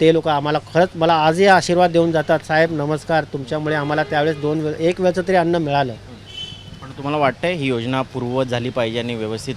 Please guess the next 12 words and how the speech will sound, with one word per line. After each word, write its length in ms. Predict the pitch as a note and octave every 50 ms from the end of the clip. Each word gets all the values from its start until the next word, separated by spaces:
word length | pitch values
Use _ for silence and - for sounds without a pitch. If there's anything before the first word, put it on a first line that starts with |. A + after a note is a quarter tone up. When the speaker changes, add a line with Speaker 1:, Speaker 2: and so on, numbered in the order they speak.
| - -
Speaker 2:
पुन्हा 220 | A#2 A2+ A2+ A2+
एकदा 140 | A2+ A2+ A#2
सुरू 220 | A2+ - A2+ A2+
झाली 200 | A2 G#2+ G2+ G#2+
पाहिजे? 240 | G2+ G2+ F#2+ F#2 - - - - - - - - - - -
Speaker 1:
सरकारने, 680 | G#3+ G#3+ G#3+ G#3 - B3+ B3+ B3+ B3+ B3+ B3+ C4 -
अ, 440 | - - G#3 F#3+ F3+ F3 F3+ F3+ F3+ F3+ F#3 - - - - - - - - - - -
पूर्ण 240 | A3 G#3+ A3 A3+ A#3 A#3 A#3
नियंत्रणमध्ये 1000 | A3+ G#3+ G3+ F#3+ G3 G#3 G#3+ G#3+ A3 A3 A3 G#3+ G#3+ G#3+ G#3 G3 G#3 G#3 G#3 G#3
जर 220 | F#3+ G3 G#3 G#3
हे 140 | F#3 F3+ G3+
केलं, 380 | F#3+ - F#3 F3 D#3+ C3 G#2+